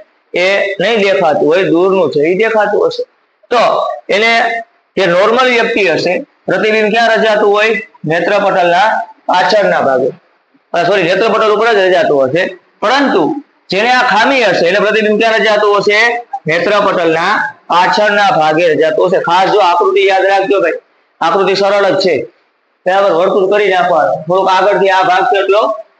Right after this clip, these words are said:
બહાર કાઢી નાખવાનો. બરાબર, આગળ જોઈએ.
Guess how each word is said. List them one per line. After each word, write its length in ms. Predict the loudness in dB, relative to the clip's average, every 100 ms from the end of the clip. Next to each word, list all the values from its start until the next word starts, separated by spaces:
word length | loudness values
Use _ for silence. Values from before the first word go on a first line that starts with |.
| _ _ -4
બહાર 220 | 0 2 2
કાઢી 240 | 0 0 0
નાખવાનો. 320 | 0 0 0 0
બરાબર, 320 | 0 0 0 -4 -10 _ _ _ _ _ _ _ _ _ _ _ _ _ _ -6
આગળ 300 | -2 0 0
જોઈએ. 180 | 0 -2